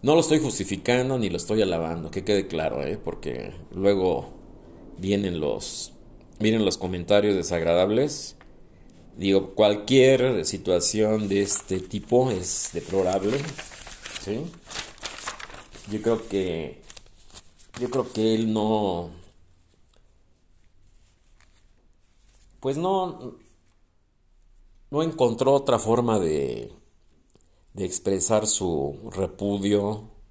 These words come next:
el ir en contra, su ana-, su anarquismo, su descontento con lo que él,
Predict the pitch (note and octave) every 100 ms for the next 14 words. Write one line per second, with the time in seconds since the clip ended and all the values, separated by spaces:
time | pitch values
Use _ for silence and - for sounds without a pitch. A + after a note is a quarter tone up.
0 | - - _ _ _ _ _ - F2+ G#2+
1 | G#2 F#2 F2 G2+ G2+ G2+ G2+ G#2+ A2 -
2 | - - - F#2+ F#2 F#2 F#2 - F#2+ F#2+
3 | F#2 F2+ A2 G#2+ G#2+ G#2+ G#2 - D#2+ D2
4 | C#2+ C#2+ C2+ C#2 C2 C2+ - - - -
5 | F#2 F#2 - - F#2+ F#2 G#2 G#2+ G2+ F2
6 | E2 - G2 G2 F#2+ G2